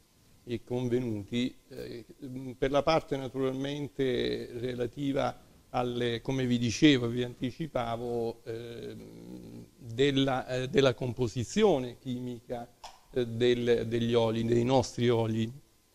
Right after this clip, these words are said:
Non dobbiamo trascurare, eh, l'aspetto del controllo parassitario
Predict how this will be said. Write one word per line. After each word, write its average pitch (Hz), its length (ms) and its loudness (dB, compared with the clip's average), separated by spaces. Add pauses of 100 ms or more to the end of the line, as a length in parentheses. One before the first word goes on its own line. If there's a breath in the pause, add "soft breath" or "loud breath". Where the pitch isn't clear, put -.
(140)
Non 156 140 2
dobbiamo 143 400 4
trascurare, 123 880 2
eh, 117 400 -4
l'aspetto 123 760 0
del 120 440 2
controllo 127 600 0
parassitario 117 1040 0